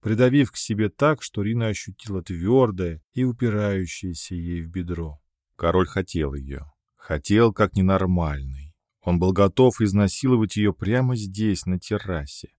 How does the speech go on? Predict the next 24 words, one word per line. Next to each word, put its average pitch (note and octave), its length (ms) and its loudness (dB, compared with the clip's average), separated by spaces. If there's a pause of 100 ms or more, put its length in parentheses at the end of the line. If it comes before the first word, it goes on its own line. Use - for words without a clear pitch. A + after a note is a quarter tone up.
где F#2 220 2
никто A#2 300 4
не C3+ 100 4
слышит C3 580 2
и G2 40 2
не A2+ 180 2
видит, F2 540 -6 (320)
даже A#2+ 420 2
если C#3 240 2
она C3 160 4
будет B2+ 300 2
кричать A#2+ 560 2
и A2+ 40 0
умолять G#2+ 400 4
о G#2 80 -2
помощи. C#2 680 -6 (1000)
Огненные G2 580 6
боги, F2+ 460 2
она D#2 400 -2
превращает F2+ 880 0
его F#2 180 4
в - 60 -4
какого-то F2 560 -2
безумца. E2 840 -4